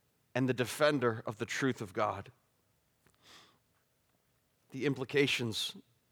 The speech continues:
of this truth for us today. God has entrusted his church with his truth. What are we doing with it?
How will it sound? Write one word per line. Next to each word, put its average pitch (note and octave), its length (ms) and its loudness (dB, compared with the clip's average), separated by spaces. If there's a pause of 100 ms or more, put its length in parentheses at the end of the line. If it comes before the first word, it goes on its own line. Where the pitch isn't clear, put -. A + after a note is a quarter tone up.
of A2+ 140 -6
this B2 180 2
truth C#3 460 0 (680)
for A#2+ 180 2
us A#2 160 4
today. B2 460 0 (1200)
God C3+ 220 6
has C3+ 180 2
entrusted C#3 720 4 (460)
his C#3 260 2
church - 680 0 (540)
with - 180 -6
his A2+ 220 -2
truth. - 800 -6 (2500)
What B2+ 200 -4
are B2+ 60 0
we A#2 120 -2
doing B2 420 0
with G#2 180 -6
it? G#2 160 -8